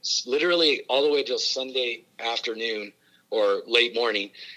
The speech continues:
and there's a break, and coaches are kinda interacting, and I see somebody walk by me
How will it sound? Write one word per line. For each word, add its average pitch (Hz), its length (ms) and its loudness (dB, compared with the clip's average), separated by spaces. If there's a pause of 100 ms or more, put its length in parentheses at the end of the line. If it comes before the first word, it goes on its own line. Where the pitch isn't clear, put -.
(140)
and 120 120 -2
there's 120 200 4
a 113 40 2
break, 131 720 0
and 110 420 -4
coaches 123 340 0
are 117 80 0
kinda 113 280 -2
interacting, 117 400 -4
and 107 100 -6
I 101 60 -4
see - 180 0
somebody 127 340 0
walk 113 320 -2
by 190 240 2
me 139 220 0